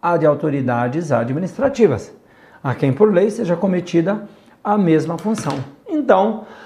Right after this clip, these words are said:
<clears throat> isso quer dizer que o Ministério Público pode investigar, pode ter investigação no Poder <clears throat> Legislativo, por intermédio de uma C P I, ou então dentro do Poder Executivo na administração,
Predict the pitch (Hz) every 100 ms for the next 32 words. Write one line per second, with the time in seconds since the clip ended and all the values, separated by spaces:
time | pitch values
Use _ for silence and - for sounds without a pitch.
0 | - - - - - - 539 240 233 -
1 | - - 202 - 220 180 190 208 196 180
2 | - 175 175 277 262 302 220 143 - 139
3 | 160 156 175 175 - 190 156 120 - -
4 | 160 156 - 180 165 180 220 - 220 277
5 | 320 - - - _ 139 139 151 139 175
6 | 165 - - - - 247 165 139 165 160
7 | 147 123 110 - 226 - - - - 151
8 | 147 160 147 160 139 143 143 - 147 151
9 | 165 - - 226 254 262 262 220 254 269
10 | 240 214 196 190 202 175 214 196 190 180
11 | 220 233 - 247 - 190